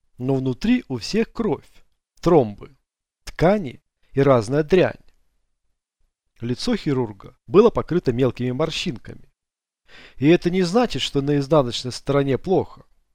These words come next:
Просто там действуют другие законы, другие степени приближения. Если же говорить о вашей проблеме, то в воздухе Тиа-Сити,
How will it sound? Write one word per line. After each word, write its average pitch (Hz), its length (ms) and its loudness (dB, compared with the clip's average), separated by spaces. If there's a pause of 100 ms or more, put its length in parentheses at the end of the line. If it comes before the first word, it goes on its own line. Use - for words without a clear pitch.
(640)
Просто 117 360 -6
там 208 280 4
действуют 120 480 -6
другие 120 380 -6
законы, 151 560 -2 (880)
другие 120 420 -4
степени 120 440 -2
приближения. 131 840 -2 (1300)
Если 131 320 0
же 120 140 -4
говорить 123 460 0
о 123 100 0
вашей 175 300 2
проблеме, 113 600 -8 (480)
то 131 120 2
в 120 40 -4
воздухе 127 460 0
Тиа-Сити, 123 720 -2